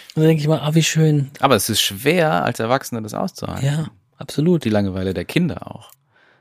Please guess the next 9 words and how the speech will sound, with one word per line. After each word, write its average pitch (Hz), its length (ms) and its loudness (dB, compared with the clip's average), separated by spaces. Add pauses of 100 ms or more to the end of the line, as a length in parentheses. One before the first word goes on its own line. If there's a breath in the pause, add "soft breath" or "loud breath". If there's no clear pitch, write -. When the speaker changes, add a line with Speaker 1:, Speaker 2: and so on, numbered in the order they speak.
Speaker 2:
Also 110 120 -2
ich 104 60 0
kenn 143 160 4
das 95 180 4
auch, 131 520 4
dass 104 240 -4
dann 110 240 -2
irgendwann 127 720 0 (180)
nach 127 200 -10